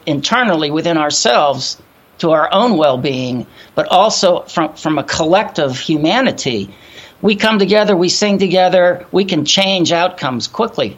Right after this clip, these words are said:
Look what happened in the sixties and seventies and the magnificent art that came out of that, that time during those treacherous times, and we are now in the same place.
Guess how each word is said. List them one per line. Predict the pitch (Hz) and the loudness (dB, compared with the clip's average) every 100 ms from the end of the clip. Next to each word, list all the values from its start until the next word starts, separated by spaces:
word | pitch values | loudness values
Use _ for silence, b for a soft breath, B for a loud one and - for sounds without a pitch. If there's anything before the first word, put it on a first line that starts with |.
| - | -6
Look | 175 202 202 | -2 -2 0
what | 196 | 0
happened | 190 170 190 180 | 2 0 0 0
in | 170 | 0
the | 160 | -2
sixties | 180 - 170 156 | -4 -4 -2 -2
and | 151 | -2
seventies | 147 196 180 147 139 143 | 0 2 2 0 -2 -2
and | 143 | -2
the | 143 139 | -2 0
magnificent | 139 143 135 131 147 202 220 160 165 156 | 0 0 0 0 2 2 2 0 2 2
art | 196 - | 2 2
that | 139 135 | -4 -4
came | 156 143 147 | -4 -2 0
out | 143 | 0
of | 139 | 2
that, | 139 - | 0 -2
that | - 135 127 | -2 -2 -2
time | - 202 214 160 123 123 B B B B B | -4 0 2 2 0 -4 B B B B B
during | 170 165 160 | 0 4 4
those | 220 - | 4 0
treacherous | 156 135 - 127 | -2 -2 -4 -6
times, | - 143 131 135 | -4 -4 -2 -4
and | - 151 185 | -2 2 4
we | 202 | 4
are | 156 | 4
now | 151 185 208 | 4 2 2
in | 185 165 | 2 0
the | 160 | 0
same | - 165 156 | 0 0 -2
place. | - 202 170 98 - | -2 0 0 0 -6